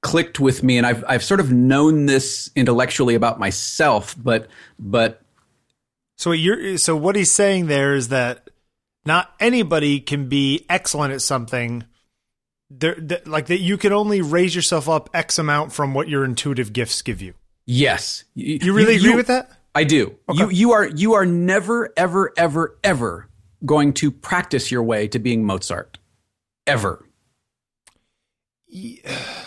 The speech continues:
Speaker 1: You are never, ever, ever going to, uh, you know, re-, rehearse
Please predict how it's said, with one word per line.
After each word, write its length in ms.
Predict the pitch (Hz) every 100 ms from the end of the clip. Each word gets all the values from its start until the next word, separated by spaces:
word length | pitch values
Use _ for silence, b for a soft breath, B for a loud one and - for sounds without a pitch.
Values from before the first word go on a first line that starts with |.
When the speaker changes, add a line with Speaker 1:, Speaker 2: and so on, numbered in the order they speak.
| B B B B B _
Speaker 1:
You 200 | 139 151
are 100 | 151
never, 520 | 147 147 180 196 220 202
ever, 300 | 190 180 180
ever 360 | 143 127 139 135
going 560 | 123 143 143 139 139 135
to, 500 | - 143 139 131 127 - b b b -
uh, 600 | 127 123 120 117 120 147 - 160
you 120 | -
know, 260 | 135 123 127
re-, 180 | - 139 - B
rehearse 760 | 123 151 143 196 185 - -